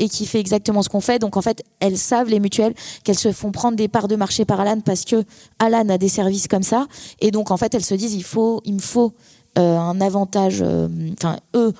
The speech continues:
ont développé un avantage comparatif et donc il faut qu'ils soient, euh, les mutuelles doivent être un peu, euh, au même niveau pour espérer ne pas perdre trop de parts de marché. Donc ça, c'est la France.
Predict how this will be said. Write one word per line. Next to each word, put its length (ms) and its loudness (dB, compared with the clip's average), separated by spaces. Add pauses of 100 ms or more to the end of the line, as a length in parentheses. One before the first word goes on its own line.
(140)
ont 80 2
développé 320 2
un 120 0
avantage 360 0
comparatif 800 -6
et 80 2
donc 240 0
il 100 -2
faut 160 0
qu'ils 180 -4
soient, 320 -2
euh, 120 -4 (560)
les 180 2
mutuelles 380 2
doivent 240 2
être 140 -2
un 100 0
peu, 240 2
euh, 260 4
au 60 2
même 160 0
niveau 260 2
pour 220 -2
espérer 340 -2 (300)
ne 80 2
pas 160 0
perdre 180 -6
trop 160 -8
de 60 -10
parts 180 -2
de 80 -2
marché. 220 -2
Donc 160 -2
ça, 100 0
c'est 100 0
la 120 4
France. 340 -2